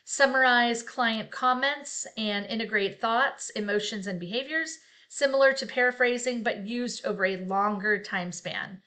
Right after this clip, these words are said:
because now you are basically summarizing everything. And their response, clients will feel heard and often learn how their complex and even fragmented stories are integrated. A summary helps clients make sense of their lives and will facilitate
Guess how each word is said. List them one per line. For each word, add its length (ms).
because 240
now 200
you 260
are 160
basically 440
summarizing 1160
everything. 600
And 460
their 380
response, 840
clients 440
will 140
feel 300
heard 400
and 160
often 420
learn 280
how 200
their 200
complex 600
and 140
even 260
fragmented 640
stories 500
are 240
integrated. 720
A 200
summary 440
helps 480
clients 580
make 240
sense 300
of 120
their 240
lives 460
and 180
will 120
facilitate 800